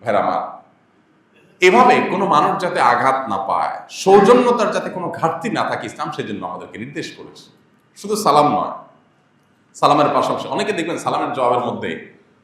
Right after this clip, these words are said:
শর্ট ভার্সনের জবাব দেয়, শর্ট ভার্সন। অফিস আদালতে এগুলো বেশি হয়, বিশেষ করে সালাম দিছে পিয়নে, জবাব দিচ্ছে বসে,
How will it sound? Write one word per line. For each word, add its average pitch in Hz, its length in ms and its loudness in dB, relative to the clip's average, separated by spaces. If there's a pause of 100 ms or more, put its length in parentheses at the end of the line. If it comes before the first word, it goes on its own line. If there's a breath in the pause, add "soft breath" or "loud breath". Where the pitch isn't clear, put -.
(260)
শর্ট 160 400 0
ভার্সনের 127 560 -4
জবাব 95 300 -2
দেয়, 80 140 -10
শর্ট 113 360 -6
ভার্সন। - 320 -6 (520)
অফিস 175 260 -2
আদালতে 165 340 0
এগুলো - 180 -4
বেশি 110 300 -6
হয়, 82 80 -4 (920)
বিশেষ 139 320 -6
করে 139 200 0
সালাম 151 360 -2
দিছে 143 240 -6
পিয়নে, 156 580 0 (1200)
জবাব 120 300 2
দিচ্ছে - 600 -6 (720)
বসে, 117 380 0